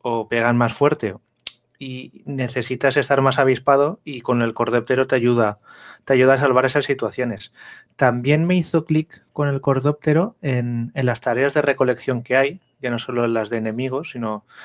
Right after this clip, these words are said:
recoge cuatro, cuatro, no sé, cuatro hojas verdes de, en el, en el mapa, ¿no? Por poner un ejemplo. Y claro, al principio era, que yo creo que como tutorial funciona muy bien, es como, eh,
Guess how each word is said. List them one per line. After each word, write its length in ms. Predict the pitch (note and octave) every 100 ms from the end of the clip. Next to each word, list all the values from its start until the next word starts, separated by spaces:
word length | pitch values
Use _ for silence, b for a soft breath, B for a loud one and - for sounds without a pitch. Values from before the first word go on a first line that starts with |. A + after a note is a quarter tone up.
| B -
recoge 760 | B2+ A#2 C#3+ - E3 E3+ E3+
cuatro, 760 | E3+ C#3 C3+ C#3 C#3 C3 B2+ C3 _ _ _ _ _ _
cuatro, 440 | B2 A2+ A2+ A2
no 120 | A2
sé, 160 | G#2 G#2+
cuatro 320 | A2+ A2+ A#2
hojas 340 | G#2 A2 F#2+ -
verdes 540 | A#2 A2 B2 C#3+ - - -
de, 280 | B2 A2+ A2
en 80 |
el, 280 | G#2 G#2 G#2+ A#2
en 100 | A2+
el 80 |
mapa, 320 | G#2 G#2+ G#2 G#2+
¿no? 100 | A2
Por 160 | B2
poner 220 | A#2 A2+
un 80 | A#2+
ejemplo. 420 | A#2 A2+ G#2+ A2+ - B B B
Y 80 | -
claro, 380 | - E3 A#2+ - b b b b _
al 160 | A#2+ -
principio 560 | A2+ A2 D3 D#3 G3+
era, 320 | D#3+ A#2 G2+ - _ _ _ _ _ _ -
que 60 |
yo 100 | C3
creo 180 | C3+ D3+
que 100 | D3+
como 240 | C#3 A#2+ A#2
tutorial 360 | A#2+ A2+ B2
funciona 380 | C3 D#3 - A#2+
muy 180 | A2 G#2+
bien, 300 | C3+ A2+ - b b b b _ _
es 200 | - C3
como, 580 | - C3+ B2 A#2 A2+ - _ _
eh, 440 | - C3+ A#2+ A#2